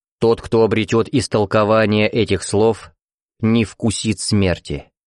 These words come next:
Евангелие от Фомы. «Просите, и дано будет вам. Ищите, и найдете. Стучите, и отворят вам.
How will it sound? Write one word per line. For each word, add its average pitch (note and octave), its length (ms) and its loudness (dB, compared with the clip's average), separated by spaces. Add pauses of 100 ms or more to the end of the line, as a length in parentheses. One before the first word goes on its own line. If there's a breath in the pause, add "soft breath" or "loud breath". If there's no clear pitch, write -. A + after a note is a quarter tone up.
(640)
Евангелие F2+ 600 0
от - 60 -4
Фомы. F2 380 -4 (1600)
«Просите, A#2 920 -2 (140)
и B2+ 140 2
дано A#2+ 520 2
будет A2 380 0
вам. F#2+ 420 -2 (300)
Ищите, C#3+ 680 0
и C#3+ 200 0
найдете. A#2+ 760 0 (140)
Стучите, B2+ 840 0
и B2+ 280 0
отворят A2 680 -2
вам. D2+ 320 -8